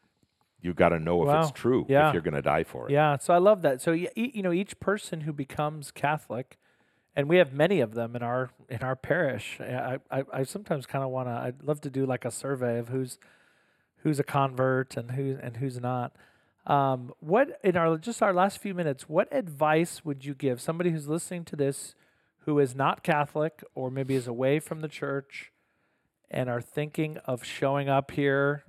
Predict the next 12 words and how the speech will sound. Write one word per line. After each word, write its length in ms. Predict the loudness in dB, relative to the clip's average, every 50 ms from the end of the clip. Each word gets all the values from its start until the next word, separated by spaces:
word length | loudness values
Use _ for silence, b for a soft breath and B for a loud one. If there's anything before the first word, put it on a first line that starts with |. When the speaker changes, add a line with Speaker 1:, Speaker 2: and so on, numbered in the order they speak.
| -16 -10
Speaker 2:
on 220 | -10 -10 -10 -10 -16
Tuesday 380 | -8 -8 -6 -4 -2 -2 0 2
nights, 540 | 4 6 6 6 4 2 -2 -8 -10 -12 b b b b b b b b b b _
uh, 400 | 0 2 2 2 2 2 0 -2 -4 _
or, 580 | 0 2 4 4 6 6 6 6 4 4 2 0 -2
you 100 | -2 -2
know, 80 | 0
wherever 300 | 2 4 2 4 2 2
they're, 200 | 2 2 0 0 -2
wherever 300 | -2 -2 -2 -2 0 2
they 120 | 2 4
live, 500 | 4 4 4 6 4 2 0 -4 -10